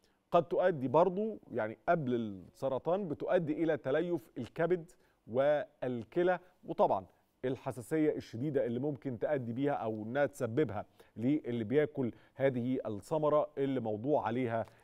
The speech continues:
الشمع. نعرف حقيقة ده إيه أو خطورة ده إيه من الأستاذ دكتور جمال عبد ربه،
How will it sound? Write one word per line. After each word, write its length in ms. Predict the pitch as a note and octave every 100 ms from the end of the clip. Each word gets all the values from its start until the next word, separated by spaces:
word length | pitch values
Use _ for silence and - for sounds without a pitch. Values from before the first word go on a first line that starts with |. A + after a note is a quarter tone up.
| _
الشمع. 480 | A2+ G2+ A2 F2+ - _ _ _ _
نعرف 440 | C#3 B3 A#3+ - - _ _
حقيقة 420 | - - A3 F3+
ده 200 | C3+ E3+
إيه 380 | C#3+ C#3+ F3+ -
أو 140 | A#2+ G#2
خطورة 460 | - G#2+ G#3 A#3
ده 200 | E3 B2+
إيه 200 | D#3+ E3+
من 160 | E3 B2+
الأستاذ 280 | A#2+ A2 C#3+
دكتور 360 | C3 D3+ D3+
جمال 320 | B2+ A2+ C3+ C#3
عبد 220 | G#2+ A#2+
ربه، 240 | B2+ F2+